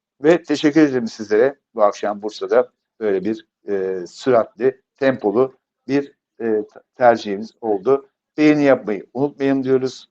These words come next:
E, özellikle sizlere hatırlıyor-, hatırlatıyoruz. Beğeni bizler açısından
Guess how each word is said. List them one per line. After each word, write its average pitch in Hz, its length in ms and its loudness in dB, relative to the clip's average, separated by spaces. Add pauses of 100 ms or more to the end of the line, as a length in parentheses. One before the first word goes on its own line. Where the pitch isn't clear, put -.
E, 123 40 -10
özellikle 110 540 -2
sizlere 107 300 -12
hatırlıyor-, 120 380 -12 (180)
hatırlatıyoruz. 120 760 -2 (340)
Beğeni 127 440 0 (160)
bizler 120 240 -4
açısından 110 580 -4